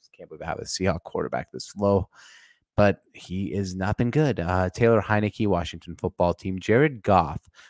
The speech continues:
who's now oh and sixteen at number twenty-nine, uh, when he does not have Sean McVay coaching. Twenty-eight, Jalen Hurts. I tried to warn you guys. He's just got benched for the guy in college, right? I heard of him, Tua Tagovailoa.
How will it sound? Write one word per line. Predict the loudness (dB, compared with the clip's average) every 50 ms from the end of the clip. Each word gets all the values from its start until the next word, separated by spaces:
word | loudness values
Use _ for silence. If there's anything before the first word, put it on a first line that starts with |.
| _ _
who's | -4 -4 -2 0
now | 0 -2 0 2
oh | 4 6 6 6
and | 6 4 -2
sixteen | -6 -6 -6 -6 -6 -8 -10 -10 -10 -8 -4 -4 -4 -2
at | -4 -4 -4
number | -4 -4 -4 -4
twenty-nine, | -4 -4 -4 -2 -2 0 0 2 0 0 -2 -4 -4
uh, | 0 2 4 4 4
when | 2 0 -2 -2
he | -2 0
does | 0 0 0
not | 2 2 2 4
have | 2 0 0
Sean | 0 -2 -2 -2 -2
McVay | -6 -6 -4 -4 -4 -4
coaching. | 0 0 2 2 2 -2 -6 -8 -8 -8 -16 -20 -20 -20 _ _ -2
Twenty-eight, | 2 4 4 4 2 2 2 0 0 0 0
Jalen | 2 2 4 4 2 0 -2
Hurts. | 0 0 0 0 0 -2
I | -6
tried | -2 0 2 2 2
to | 2 -2
warn | -2 -2 -2 -2 -4
you | -6 -6
guys. | -2 -2 0 0 -2 -2 -6 -8
He's | -14 -16 -14 -14
just | -16 -18 -18 _ _ _ -12 -6
got | -4 -2 -2 -4 -6 -8
benched | -8 -8 -8 -10 -16 -16 -10
for | -12 -10
the | -10 -10
guy | -8 -2 -2 0 0 0 -2 -4
in | -8 -14 -18
college, | -10 -6 -6 -4 -4 -6 -8 -10 -12
right? | -14 -12 -10
I | -4
heard | 2 4 4 6
of | 6 4
him, | 2 0 -2 -4
Tua | -6 -6 -4 -2 -2 -2 -2
Tagovailoa. | -2 -4 -4 -2 -2 -4 -4 -4 -4 -4 -6 -4 4 8 10 12 12 12 10 8 6